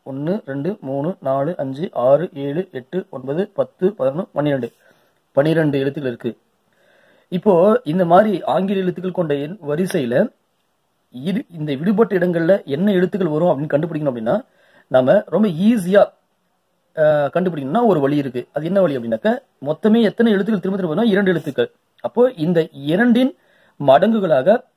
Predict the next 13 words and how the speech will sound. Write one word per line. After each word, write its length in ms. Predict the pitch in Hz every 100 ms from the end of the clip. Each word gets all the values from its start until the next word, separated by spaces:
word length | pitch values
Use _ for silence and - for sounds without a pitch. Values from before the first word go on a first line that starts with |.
| _ _ _
பன்னிரெண்டு 580 | 170 226 202 151 214 -
சம 260 | - 175 208
பங்கு 200 | 196 185
போடணும். 360 | 170 131 120 -
அதாவது 360 | - 135 165 202
இரண்டு, 540 | 139 143 165 160 220 - _ _
அடுத்தது 340 | - 131 180 180
நாலா 400 | 143 123 165 170
இருக்கலாம், 380 | 135 135 170 - _ _ _ _
அடுத்தது 360 | 143 156 180 180 -
ஆறு, 380 | 147 170 139 - _ _ _ _
ஆறு 280 | 120 165 170
வரலாம், 360 | 135 120 156